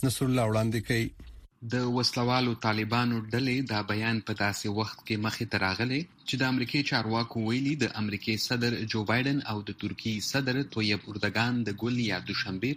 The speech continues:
Speaker 2: په ورځ په خپل ملاقات کې په دې خبره رضا شوي چې د بهرني ځواکونو د وتلو وروسته به ترکیې د کابل ایرپورټ امنیت یا د سکیورټۍ چارې سمبالوي. د امریکې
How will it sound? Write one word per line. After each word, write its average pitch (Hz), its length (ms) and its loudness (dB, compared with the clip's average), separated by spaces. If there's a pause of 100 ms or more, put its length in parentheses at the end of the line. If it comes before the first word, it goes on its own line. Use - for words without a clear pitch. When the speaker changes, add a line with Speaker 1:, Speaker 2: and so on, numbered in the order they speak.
Speaker 2:
په 104 100 -2
ورځ 104 180 0 (400)
په 120 140 -4
خپل 139 240 0
ملاقات 117 500 0
کې 113 180 -4
په 113 120 -2
دې 107 100 2 (120)
خبره 107 340 0 (220)
رضا 95 200 0 (120)
شوي 143 340 0
چې - 140 2
د 101 120 0
بهرني 101 400 0
ځواکونو 113 560 -2 (200)
د 98 100 -2
وتلو 107 340 -2
وروسته 131 380 -2
به 143 60 4 (440)
ترکیې 139 540 0
د 104 160 -2
کابل 107 420 0
ایرپورټ 113 440 -2 (200)
امنیت 104 480 0
یا 95 140 0 (100)
د - 20 -2 (120)
سکیورټۍ 107 540 -2 (100)
چارې 98 200 0 (100)
سمبالوي. 98 520 0 (360)
د - 100 -4
امریکې 107 280 -2